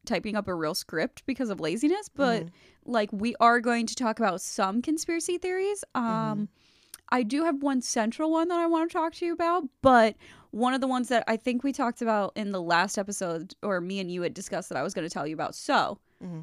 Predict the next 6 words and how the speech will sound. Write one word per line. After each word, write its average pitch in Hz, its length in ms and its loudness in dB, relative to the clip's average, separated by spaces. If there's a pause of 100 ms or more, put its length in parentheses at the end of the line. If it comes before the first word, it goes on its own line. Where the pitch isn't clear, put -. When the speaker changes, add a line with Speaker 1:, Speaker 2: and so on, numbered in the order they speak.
(800)
Speaker 1:
my 180 280 -2
unironic 180 560 -2
love 175 240 0
for - 180 -6
Adam 156 280 -4
Sandler. - 500 -8